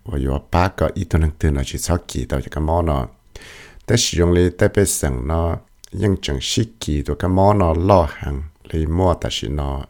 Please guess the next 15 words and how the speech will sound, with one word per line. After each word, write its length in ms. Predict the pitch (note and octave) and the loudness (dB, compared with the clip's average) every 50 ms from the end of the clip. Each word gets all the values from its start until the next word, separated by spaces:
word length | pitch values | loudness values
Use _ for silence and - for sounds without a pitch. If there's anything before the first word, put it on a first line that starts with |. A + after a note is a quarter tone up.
| _ - | _ -8
nó 80 | - F2+ - | -6 -4 0
tròn 140 | - D2+ C2+ | 0 0 0
lẫn 200 | A#1+ - - C2+ | -2 -4 -4 -4
trong 180 | - D#2+ C#2+ | -2 -2 -2
mèo 140 | C2 B1+ B1+ - | -2 -4 -4 -4
bên 180 | - E2 D2+ D2 - | -2 -4 -4 -4 -6
thịa. 280 | - - - - D#2 B1+ - - _ _ _ - - _ _ _ _ _ - - - - - _ _ _ - _ _ - - - _ _ - - - - - - _ | -6 -4 -4 -2 -4 -4 -8 -14 _ _ _ -20 -20 _ _ _ _ _ -20 -20 -20 -20 -20 _ _ _ -20 _ _ -20 -20 -20 _ _ -20 -20 -20 -20 -20 -20 _
Số 180 | - - - A2 | -6 -2 0 0
sự 200 | - - - F2+ D2+ | 2 4 4 4 6
hãy 180 | - D#2+ D#2 | 6 4 2
cho 380 | - - - - G2+ F#2 F2+ F2 | 2 2 2 4 6 6 6 4
lúc 140 | F2+ A#2+ B2 | 4 2 2
trong 120 | - B2+ A#2 - | 2 2 0 2
sá 300 | - - A#2 A#2+ A#2+ G#2 | 2 2 4 4 4 4
này, 180 | E2 C#2+ C2 | 4 2 2